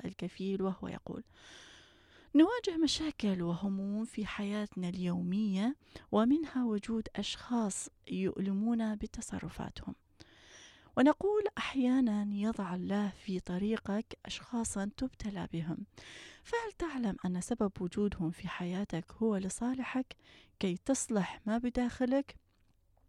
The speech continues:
فقد تتعامل أحيانًا مع شخص عصبي فتتعلم الصبر، أو شخص آخر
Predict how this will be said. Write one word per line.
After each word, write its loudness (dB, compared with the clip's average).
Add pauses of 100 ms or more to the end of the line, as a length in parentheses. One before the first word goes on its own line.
(440)
فقد 4
تتعامل -2
أحيانًا 2
مع 0
شخص -6
عصبي -6 (300)
فتتعلم -2
الصبر، -6 (500)
أو -2
شخص -4 (120)
آخر -2